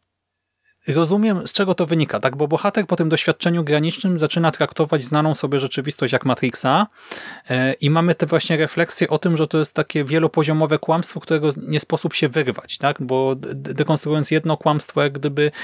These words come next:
nie, nie możemy mieć pewności, że nie tkwimy w drugim i w kolejnym, i w kolejnym. E,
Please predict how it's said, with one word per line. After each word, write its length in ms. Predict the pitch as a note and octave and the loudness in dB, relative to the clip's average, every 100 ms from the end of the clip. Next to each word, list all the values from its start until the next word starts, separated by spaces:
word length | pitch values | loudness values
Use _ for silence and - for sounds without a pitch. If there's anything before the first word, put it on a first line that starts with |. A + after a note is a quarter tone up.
| - - | -10 -2
nie, 180 | D3 D3 | -2 -2
nie 160 | D3 C#3+ | -2 0
możemy 600 | D3 D3+ D3+ D3+ D3 C#3 C#3 | 2 2 2 2 0 -2 -2
mieć 180 | C#3+ | -4
pewności, 460 | - C#3 D3+ D3+ D3+ | 0 0 2 0 0
że 120 | C#3+ | 0
nie 160 | C#3+ C#3 | 0 0
tkwimy 380 | - - C#3+ C3+ | -2 -4 0 0
w 80 | |
drugim 400 | - D3 D3 D3 | 0 0 2 0
i 40 | C#3 | -2
w 80 | - | -2
kolejnym, 480 | C#3+ C#3+ C#3+ C#3 | 2 4 4 0
i 20 | C3+ | -4
w 80 | |
kolejnym. 520 | - C3 C#3 C#3+ C#3 D3 - - _ _ _ _ _ - | -2 2 4 4 2 0 -8 -20 _ _ _ _ _ -4
E, 320 | C3+ B2+ C3 | 2 4 2